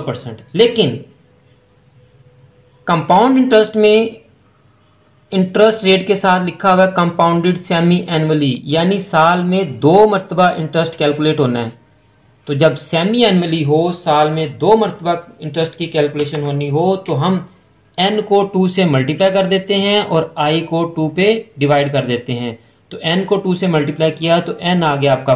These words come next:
फ़ोर और आई को टू पे डिवाइड किया तो ये आ गया आपके पास टू परसेंट। टू परसेंट को जब आप टू over हंड्रेड करेंगे तो आपके पास value आएगी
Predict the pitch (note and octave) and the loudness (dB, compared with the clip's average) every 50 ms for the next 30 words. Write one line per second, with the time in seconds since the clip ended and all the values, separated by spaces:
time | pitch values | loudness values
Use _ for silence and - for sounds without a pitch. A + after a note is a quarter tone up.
0 | - - - E3+ F3 F3+ F#3 F#3+ F#3 F3+ E3+ D#3 - - D#3+ E3+ F#3+ F#3 - F3+ | -2 -4 -6 -2 0 2 2 2 0 0 -4 -4 -4 -2 -2 -2 -2 -2 -4 -4
1 | F3 E3 D#3 D#3+ D#3+ C#3+ C#3 C#3+ C#3 C#3 C#3 D3 D3 D3+ D3+ D3+ D3+ D3 D3 D3 | -4 -6 -6 -6 -4 -2 -2 -2 -2 -2 -4 -2 -2 -2 -2 -2 -2 -2 0 2
2 | C3+ B2+ B2+ C3 B2 A#2+ - - C3 B2+ B2 A#2+ - - - F#3 F3+ F3+ F3+ E3 | 0 0 0 0 -2 -2 -4 -6 -4 -4 -4 -4 -4 -4 -4 -4 -2 -2 -2 -4
3 | C#3+ - F3+ E3+ E3+ E3+ G#3+ G#3 - - D#3 - - D3+ D3 - D#3+ D3 D3 D3 | -4 -4 -4 -4 -2 -2 -2 -2 0 -2 -4 -4 -4 -6 -6 -4 -4 -2 -2 -2
4 | C#3+ - - C#3 C#3+ E3 - - - - - _ _ _ _ _ _ G3 F#3+ F#3 | -4 -4 -2 0 0 0 0 -2 -6 -14 -20 _ _ _ _ _ _ 0 2 2
5 | F3+ F3 F3 D#3+ D3 C#3+ C#3+ C#3+ F3+ F3+ - - E3 D#3 D#3+ E3 E3+ E3 - - | 4 4 2 2 0 0 0 0 -2 -2 -2 -2 -2 -2 0 -2 -2 -4 -4 -2
6 | C#3+ C3+ C3 - D3 C#3 D3 C#3 C#3 C#3 C3+ C3 B2+ D3+ F3 F3 D#3 C#3+ C#3 C3+ | -2 -2 -2 -2 -4 -2 -2 -2 -2 -2 -4 -4 -2 -2 0 0 0 0 0 0
7 | D3 | -2